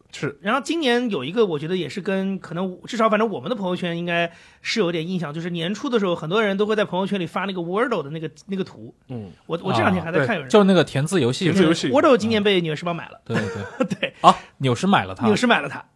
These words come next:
Speaker 2: 它是个个人开发者
Speaker 3: 啊。
Speaker 2: 开发出来的一个小游戏嘛。
Speaker 3: 这是个什么投资啊？这是财务项投资？
Speaker 2: 不是，这是，这个，我，我就告诉你，这个是，
Speaker 3: 啊。
Speaker 2: 我为什么说它是一个成功的商业公司，就是一个媒体公司呢？就是说，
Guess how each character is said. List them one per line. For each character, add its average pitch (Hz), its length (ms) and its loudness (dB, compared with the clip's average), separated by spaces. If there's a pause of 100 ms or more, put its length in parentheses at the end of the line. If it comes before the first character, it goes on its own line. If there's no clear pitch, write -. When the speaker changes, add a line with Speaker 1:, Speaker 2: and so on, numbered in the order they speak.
(240)
Speaker 2:
它 - 80 6
是 302 80 0
个 294 120 -2
个 339 160 4
人 190 240 2
开 - 180 -2
发 226 100 4
者 202 120 0
Speaker 3:
啊。 - 40 -8
Speaker 2:
开 - 140 -8
发 190 100 2
出 196 120 -4
来 180 80 2
的 165 100 -2
一 165 80 -4
个 160 160 0
小 147 160 -6
游 131 140 -8
戏 202 120 -8
嘛。 131 140 -10
Speaker 3:
这 - 100 -2
是 202 80 -4
个 185 60 -8
什 139 100 -4
么 117 60 -4
投 110 160 -6
资 98 80 -10
啊？ 101 60 -8
这 131 100 -8
是 139 60 -10
财 143 100 0
务 151 80 2
项 175 160 2
投 143 100 2
资？ 151 240 0 (300)
Speaker 2:
不 214 80 2
是， 196 220 4
这 277 160 0
是， 262 200 2
这 294 160 -2
个， 262 200 6
我， 185 180 2
我 175 80 2
就 185 80 0
告 262 160 8
诉 202 80 -2
你， 185 80 0
这 170 80 -6
个 202 80 0
是， 214 120 4
Speaker 3:
啊。 104 80 -2 (120)
Speaker 2:
我 233 240 4
为 220 160 0
什 208 100 0
么 202 60 4
说 226 140 0
它 226 120 6
是 - 240 0
一 226 60 4
个 202 220 4
成 185 200 -4
功 233 140 -4
的 247 80 4
商 254 160 0
业 233 80 2
公 175 140 -2
司， - 100 -8
就 214 140 -4
是 202 80 -2
一 196 40 -10
个 208 160 0 (220)
媒 214 140 0
体 220 80 -4
公 185 160 -2
司 220 160 -6
呢？ 208 80 -2
就 214 80 -2
是 214 60 -4
说， 240 220 2